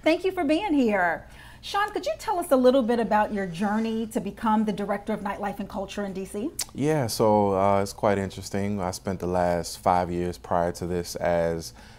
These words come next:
Speaker 2: uh, a supervisory investigator at, uh, th-, our city's alcohol, uh, licensing agency,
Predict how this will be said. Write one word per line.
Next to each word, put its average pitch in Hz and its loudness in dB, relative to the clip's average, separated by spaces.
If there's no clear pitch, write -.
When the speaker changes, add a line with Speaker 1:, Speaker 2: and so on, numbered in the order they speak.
Speaker 2:
uh, 85 4
a 78 -2
supervisory 90 -2
investigator 85 -2
at, 80 -2
uh, 82 -4
th-, - -16
our 87 0
city's 92 -4
alcohol, 90 2
uh, 80 0
licensing 87 -4
agency, 87 -6